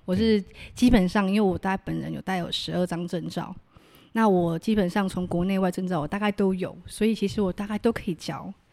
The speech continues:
Speaker 1: 但就是因为我自己本身是生了三胎的妈妈，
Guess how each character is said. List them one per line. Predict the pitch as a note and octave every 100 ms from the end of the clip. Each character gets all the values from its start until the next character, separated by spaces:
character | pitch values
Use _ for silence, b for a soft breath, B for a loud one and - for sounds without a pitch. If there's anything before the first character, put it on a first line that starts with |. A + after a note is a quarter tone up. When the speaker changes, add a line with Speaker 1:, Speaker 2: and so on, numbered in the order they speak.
| B B B
Speaker 1:
但 | A#3 G#3+
就 | G3+ G#3
是 | G#3+ G3 F3
因 | F#3+
为 | G#3
我 | F#3+
自 | D#3+ G3+
己 |
本 | - E3
身 | E3+ G3
是 | G3 F3+
生 | - F#3
了 | E3+
三 | - G3
胎 | G3 F#3
的 |
妈 | F3 E3 E3
妈， | E3 E3+